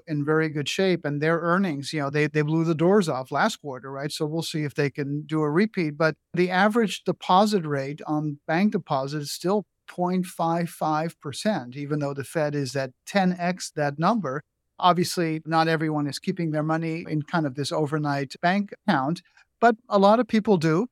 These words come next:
And so the big banks are still able to leverage that. I mean, that's the funding for their loans. And so they're charging market rates, right? The prime rate's, what, eight and a half? Mortgage rates are eight. So the spread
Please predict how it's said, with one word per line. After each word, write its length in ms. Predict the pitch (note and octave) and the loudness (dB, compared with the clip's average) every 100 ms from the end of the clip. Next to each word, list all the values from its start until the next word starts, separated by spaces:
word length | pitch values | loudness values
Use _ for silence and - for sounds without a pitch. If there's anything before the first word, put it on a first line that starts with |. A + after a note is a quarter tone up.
| - | 0
And 220 | F3 E3+ | 2 2
so 360 | - F#3 F3+ F3 | 4 4 2 0
the 120 | E3 | -2
big 300 | D3+ G3 B3+ | 0 2 2
banks 460 | G#3+ F3 E3+ G#3+ - | 2 2 4 2 0
are 340 | - D#3 D#3+ | -2 0 0
still 360 | D#3+ - F3+ G3 | 0 -2 -4 -2
able 320 | F3 E3 F3 | -2 0 -2
to 160 | F3 F#3 | -4 -2
leverage 440 | F3 A#3+ A3+ - | 0 0 -2 -6
that. 200 | C#3 C3 | -8 -6
I 60 | C#3 | -6
mean, 180 | D3+ D3+ | -6 -2
that's 280 | D3 F3+ - | -2 -4 -8
the 120 | D3+ | -12
funding 560 | - G#3 A3+ E3 D3 | 0 2 2 0 -4
for 180 | C#3+ E3 | -4 -4
their 260 | D3 D#3+ E3+ | 0 2 2
loans. 500 | G3 B3 D3+ C#3 D#3 | 0 -2 -4 -6 -6
And 160 | D3 | -6
so 160 | - D#3 | -6 -2
they're 180 | E3+ A3 | 0 0
charging 580 | - G3 B3 G#3+ F3 D#3 | 2 2 2 2 0 4
market 380 | F3 A#3+ G#3 | 4 4 2
rates, 320 | D#3 D3 C3 D3+ | -2 -4 -4 -2
right? 160 | E3+ | -2
The 100 | E3 | -2
prime 340 | - F3 F3+ F3 | -2 0 0 0
rate's, 300 | F3+ F3+ E3 | -2 -2 -4
what, 200 | D#3 - | -4 -2
eight 180 | E3+ E3+ | -4 0
and 80 | E3 | 0
a 40 | |
half? 480 | D3+ F3 F#3+ D#3 - | 0 0 0 -4 -6
Mortgage 360 | E3 F3 E3 F3 | -6 -6 -4 -2
rates 240 | E3 D#3+ | -2 -4
are 120 | D3 F3 | -6 -2
eight. 320 | G3 D#3 - | -2 -2 -8
So 180 | - F3 | -2 -2
the 140 | D#3+ | -2
spread 680 | - - A#3+ C4+ F#3+ D#3 D3 | -6 -6 -4 0 2 0 -4